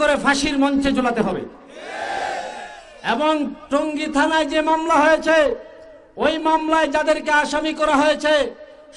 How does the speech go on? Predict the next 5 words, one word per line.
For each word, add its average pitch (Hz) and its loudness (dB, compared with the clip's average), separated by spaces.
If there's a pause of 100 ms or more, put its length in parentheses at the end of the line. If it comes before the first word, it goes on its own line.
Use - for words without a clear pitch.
সমস্ত 339 -2 (200)
আসামিদেরকে 311 -4 (160)
গ্রেপ্তার 330 -2 (120)
করে 311 2 (140)
দৃষ্টান্তমূলক 330 0